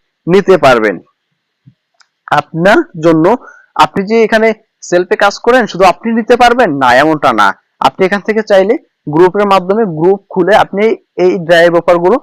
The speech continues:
আপনি সেল দিতে পারেন, বিভিন্ন প্রান্তে আপনি সেল দিতে পারেন।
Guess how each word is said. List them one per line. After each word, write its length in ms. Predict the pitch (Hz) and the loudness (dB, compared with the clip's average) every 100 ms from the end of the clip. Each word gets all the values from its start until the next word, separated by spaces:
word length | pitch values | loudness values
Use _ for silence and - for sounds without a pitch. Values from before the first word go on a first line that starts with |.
| - | -4
আপনি 180 | 175 196 | -6 -6
সেল 300 | - 185 175 | -4 -2 0
দিতে 180 | 156 139 | 0 -2
পারেন, 320 | 117 95 78 - _ _ _ | 0 0 -2 -12 _ _ _
বিভিন্ন 300 | 156 165 180 | 0 2 0
প্রান্তে 480 | 180 160 151 160 208 285 - _ _ - | 0 2 2 0 0 -2 -4 _ _ -6
আপনি 220 | 147 185 | -4 -4
সেল 280 | - 165 156 | -2 0 0
দিতে 180 | 139 131 | -2 -2
পারেন। 320 | 107 101 | 0 0